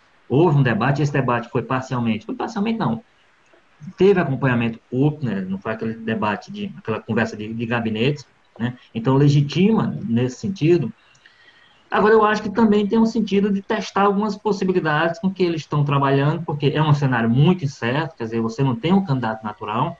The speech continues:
você tem um candidato natural da preferência dos, dos que determin-, dos que decidem. Mas o candidato natural, do ponto de vista, quando você joga numa pesquisa, esse daqui é o que enfrenta com força,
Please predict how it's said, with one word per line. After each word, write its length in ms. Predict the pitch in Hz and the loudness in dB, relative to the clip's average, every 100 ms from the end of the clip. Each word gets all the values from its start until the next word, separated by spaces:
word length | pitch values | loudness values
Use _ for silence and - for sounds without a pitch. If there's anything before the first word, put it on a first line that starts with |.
| - | -4
você 140 | 147 | -2
tem 120 | 143 | 2
um 60 | 185 | 2
candidato 340 | 190 175 175 | 2 0 0
natural 460 | 180 151 180 175 196 | -2 0 2 2 2
da 140 | 196 | 2
preferência 600 | 208 226 226 190 196 202 | 0 0 0 0 0 0
dos, 400 | 220 - - - _ - | -6 -8 -20 -20 _ -12
dos 140 | 147 | -10
que 260 | - 220 202 | -2 0 2
determin-, 380 | 190 190 190 156 | 0 2 0 0
dos 160 | 156 | -6
que 80 | 214 | -4
decidem. 500 | 202 - 139 110 98 _ _ _ _ | -4 0 0 0 -4 _ _ _ _
Mas 180 | 151 165 | -2 0
o 60 | |
candidato 640 | 170 190 190 170 156 147 147 | 2 4 4 4 2 2 0
natural, 400 | 165 160 143 127 | -2 0 0 0
do 80 | 117 | -2
ponto 200 | 143 127 | -4 -4
de 60 | |
vista, 380 | 120 123 - 107 _ _ | -2 -4 -4 -10 _ _
quando 180 | - 131 | -4 -2
você 100 | 131 | 0
joga 240 | 143 165 | 0 2
numa 160 | 160 151 | 2 0
pesquisa, 680 | 143 143 - 131 113 98 98 _ _ _ _ - | -2 -4 -4 -4 -4 -6 -10 _ _ _ _ 0
esse 240 | 160 175 | 2 2
daqui 320 | 151 139 160 | -2 0 2
é 60 | 151 | 2
o 40 | |
que 80 | 143 | 4
enfrenta 460 | 147 - 139 135 127 | 2 2 0 0 -2
com 140 | - | -6
força, 580 | - 143 151 139 131 123 | -6 0 2 2 0 -6